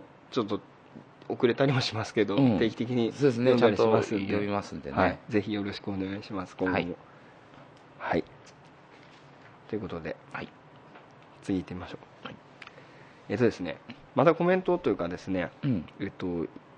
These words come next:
Speaker 1: まあ、お便りですよね。
Speaker 2: はい。
Speaker 1: いただいたもの。
Speaker 2: うん。
Speaker 1: これ答えていきたいと思います。
Speaker 2: はい。
Speaker 1: えっとですね、はい。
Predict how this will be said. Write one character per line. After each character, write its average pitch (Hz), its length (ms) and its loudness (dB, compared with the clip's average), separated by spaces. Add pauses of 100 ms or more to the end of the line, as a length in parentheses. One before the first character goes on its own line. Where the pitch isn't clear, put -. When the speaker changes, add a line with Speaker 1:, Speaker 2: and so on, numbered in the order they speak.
(580)
Speaker 1:
ま 139 120 6
あ、 95 40 4
お 87 100 0
便 151 200 4
り 92 80 -2
で 71 100 -12
す - 40 -18
よ 110 120 -10
ね。 147 140 -6 (100)
Speaker 2:
は 110 120 4
い。 - 60 0 (200)
Speaker 1:
い - 80 -8
た 98 80 -8
だ 92 100 -6
い 90 60 -8
た 90 100 -8
も 85 120 -8
の。 76 120 -10 (180)
Speaker 2:
う 120 40 0
ん。 87 200 2 (140)
Speaker 1:
こ 147 80 6
れ 139 280 6
答 135 220 2
え 117 60 2
て - 120 -8
い - 40 -6
き - 80 -18
た 90 120 -6
い 80 40 -6
と - 240 -10 (400)
思 98 180 2
い 92 40 2
ま 87 140 -4
す。 - 160 -18 (140)
Speaker 2:
は 95 120 0
い。 - 80 0 (880)
Speaker 1:
え 202 120 -6
っ 185 40 -6
と 185 100 -6
で 170 60 -6
す - 120 -16
ね、 - 260 -12 (1900)
は 214 60 -14
い。 - 60 -18